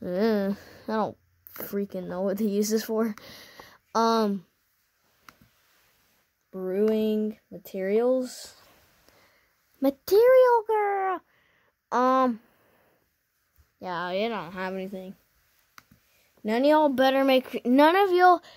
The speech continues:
if, I swear to God, if one of y'all make fun of me in the comments for saying material girl, I will, um, yeah, I'm not gonna say that, but, uh, ooh,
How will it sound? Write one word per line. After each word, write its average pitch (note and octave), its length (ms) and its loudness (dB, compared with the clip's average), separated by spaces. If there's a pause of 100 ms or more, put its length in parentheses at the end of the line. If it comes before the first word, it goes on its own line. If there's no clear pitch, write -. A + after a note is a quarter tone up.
(200)
if, D4 280 2 (200)
I C#4+ 180 6
swear D4 320 2
to D4 40 2
God, A#3+ 280 4
if A3 60 -12
one C#4 140 2
of E4+ 80 0
y'all E4+ 120 2
make D4+ 280 2
fun C4 240 -2
of B3+ 80 0
me B3+ 80 0
in B3+ 80 2
the A3+ 80 -2
comments A#3 340 -6
for A3+ 120 -12
saying A3 260 -6
material G#3 440 -4
girl, G#3 300 -4 (760)
I C4+ 280 6
will, D4+ 520 4
um, G3 560 -4 (360)
yeah, F3 320 -8
I'm G#3+ 120 -4
not G3 180 -10
gonna - 240 -14
say E2 400 -4
that, G#1+ 300 -6
but, F2 340 -8
uh, - 1600 -10
ooh, B4+ 920 8